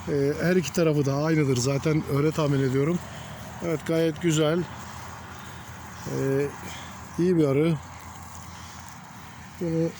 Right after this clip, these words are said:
şimdilik şöyle katın şurasına koyalım. Şimdi ne işlem yapacağız biz bu arada? Biz bu aradan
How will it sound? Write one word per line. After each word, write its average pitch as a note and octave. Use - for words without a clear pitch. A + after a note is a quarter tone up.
şimdilik D3+
şöyle C#3
katın C#3+
şurasına B2+
koyalım. E3
Şimdi G3+
ne G#3
işlem F#3+
yapacağız C#3
biz D3+
bu D#3
arada? D#3
Biz F#3
bu A#3
aradan F#3